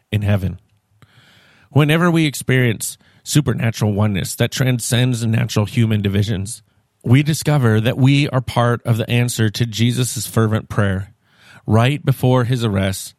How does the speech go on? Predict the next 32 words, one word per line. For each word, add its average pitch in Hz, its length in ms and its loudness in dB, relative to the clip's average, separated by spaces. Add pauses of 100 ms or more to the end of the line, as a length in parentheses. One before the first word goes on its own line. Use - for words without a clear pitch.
(140)
crucifixion, 107 1000 -2
and 107 160 0
resurrection, 98 720 -2 (680)
he - 160 0
prayed, 101 480 -2 (800)
"My 123 160 2
prayer 131 440 -2
is 110 180 -4
not 113 240 -2
for - 140 -2
them 104 180 -2
alone. 104 440 -2 (420)
I 123 140 0
pray 139 340 0
also 131 480 0
for 120 180 0
those 120 360 0
who 127 80 0
will 110 160 0
believe 117 460 0
in 113 180 0
me 104 440 0 (120)
through 123 320 2
their 107 220 0
message, 104 540 -4 (560)
that 127 220 2
all 139 280 2
of 120 120 -2
them 98 300 -4 (120)
may 113 300 0
be 110 160 2
one. 101 380 -2